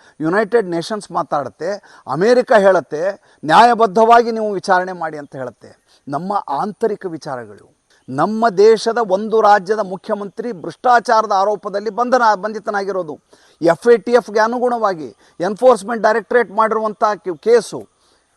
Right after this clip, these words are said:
ವಿಚಾರಣೆ ನಡೀತಾ ಇದೆ. ಮಾತನಾಡೋದು ಅಮೇರಿಕ, ಮಾತನಾಡಿದ್ದು ಯುನೈಟೆಡ್ ನೇಷನ್ಸು, ಮಾತನಾಡೋದು ಜರ್ಮನಿ.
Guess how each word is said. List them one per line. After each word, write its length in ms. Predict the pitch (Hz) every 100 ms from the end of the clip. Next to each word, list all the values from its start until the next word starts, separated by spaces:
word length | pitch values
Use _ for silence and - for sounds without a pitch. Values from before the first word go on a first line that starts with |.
| _
ವಿಚಾರಣೆ 480 | 214 233 262 247 240
ನಡೀತಾ 320 | 233 226 226
ಇದೆ. 360 | 202 151 117 - _ _ _
ಮಾತನಾಡೋದು 580 | 143 226 233 226 220 214
ಅಮೇರಿಕ, 380 | 156 160 156 131 113 - 147
ಮಾತನಾಡಿದ್ದು 540 | 202 208 196 180 139
ಯುನೈಟೆಡ್ 400 | 147 180 175 143
ನೇಷನ್ಸು, 380 | 131 120 113 165
ಮಾತನಾಡೋದು 580 | 165 190 190 160 151 185
ಜರ್ಮನಿ. 600 | 123 135 160 131 101